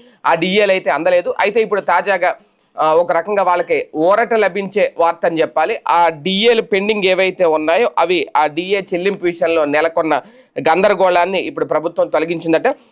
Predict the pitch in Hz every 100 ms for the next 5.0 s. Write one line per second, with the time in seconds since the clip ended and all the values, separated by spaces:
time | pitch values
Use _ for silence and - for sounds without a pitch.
0 | _ 170 175 233 214 220 208 196 - 190
1 | 185 - 135 147 214 208 202 196 175 170
2 | 180 185 180 160 165 - 156 156 - _
3 | - - 220 196 190 208 175 160 202 196
4 | 190 185 175 147 147 165 170 165 143